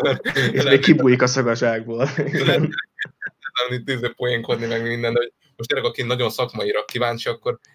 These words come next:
Speaker 2: elmegy egy ilyen vitaestre, a, nem tudom, a Corvinus Egyetemre, amikor megbeszélik a ország gazdasági, nem tudom, helyzetét és a költségvetési,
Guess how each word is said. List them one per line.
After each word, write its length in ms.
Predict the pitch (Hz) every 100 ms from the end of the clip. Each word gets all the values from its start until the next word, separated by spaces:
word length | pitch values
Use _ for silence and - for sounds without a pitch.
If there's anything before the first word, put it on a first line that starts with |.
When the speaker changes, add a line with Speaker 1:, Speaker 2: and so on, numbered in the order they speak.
| -
Speaker 2:
elmegy 360 | 127 123 110
egy 180 | 104 101
ilyen 400 | 104 98 101 98 - 110
vitaestre, 880 | 120 127 127 104 98 - - 110 110 101 -
a, 120 | 104 107
nem 120 | 107
tudom, 160 | -
a 120 | - -
Corvinus 400 | 117 104 104 -
Egyetemre, 480 | 113 113 113 107
amikor 240 | 104 101 107
megbeszélik 600 | 113 104 101 - 107 -
a 220 | 117 107 - _
ország 440 | - 117 - 98 -
gazdasági, 840 | 113 104 98 104 101 101 101 101 _ _
nem 220 | 104 104 101 -
tudom, 260 | 107 104 _ -
helyzetét 600 | 120 117 117 110 107 104
és 180 | 107 -
a 400 | 104 104 104 107 - - -
költségvetési, 1080 | 123 113 - 104 98 - 104 - 104 107